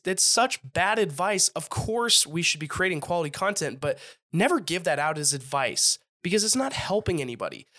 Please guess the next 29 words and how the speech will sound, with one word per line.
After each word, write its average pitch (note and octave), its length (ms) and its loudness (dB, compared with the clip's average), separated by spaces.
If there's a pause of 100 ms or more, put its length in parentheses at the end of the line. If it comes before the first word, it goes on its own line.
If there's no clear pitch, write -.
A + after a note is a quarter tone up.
(160)
Advice, F3+ 480 4
by F3+ 120 2
definition, C#3+ 760 -2 (300)
is D#3 380 0
trying G#3+ 360 0
to E3+ 60 -2
teach - 280 -4
somebody D3+ 360 -2
something F3+ 340 0
they C3+ 220 -8
didn't D3 280 -6
already C#3+ 340 -2
know A#2+ 420 -2 (220)
that D#3 120 -4
they E3 120 -2
can D#3 160 -4 (140)
actually F#3 560 2
implement. - 680 -8 (600)
So D3+ 340 4
I C#3+ 80 -2
wanna A#3 200 0
try F3+ 280 0
to F3+ 80 -4
give D3 180 -4
you D3+ 80 -4
some C#3+ 180 2
things C#3+ 240 -4
you C3+ 60 -8
can C3 180 -6